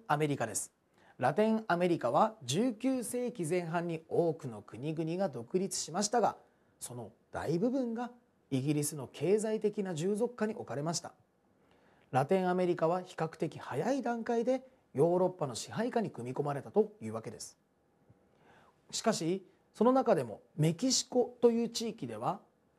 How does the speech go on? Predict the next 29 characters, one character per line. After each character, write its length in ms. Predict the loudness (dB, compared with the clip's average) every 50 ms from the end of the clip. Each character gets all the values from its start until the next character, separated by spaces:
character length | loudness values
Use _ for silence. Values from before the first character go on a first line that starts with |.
| _ _
そ 180 | _ 0 2 4
の 180 | 6 6 4 4
ヨ 140 | 6 8 8
ー 160 | 8 8 4
ロ 100 | 2 0
ッ 20 |
パ 280 | -2 -4 2 2 2 2
へ 100 | 4 4
の 160 | 4 4 4 2 -8 -6
屈 180 | -4 -2 -2 -2 2
服、 360 | 2 4 4 4 0 0 -4 _ _ _ _ _ _ _ _ _ _ _ _ _ _ _ _
そ 140 | _ -4 2
こ 100 | 2 4
か 120 | 6 6 4
ら 100 | 4 2
逃 260 | 2 2 2 4 4
れ 80 | 4
よ 160 | 4 4 4 2
う 60 | 6
と 260 | 6 4 4 4 0 -8
改 240 | -4 -2 0 0 0
革 220 | -2 -4 -4 2
を 120 | 2 2 2
試 300 | 2 6 6 6 6 6
み 80 | 2
た 100 | 0 -2
国 160 | -4 -4 -8 -8
で 100 | -8 -10
す。 160 | -12 -12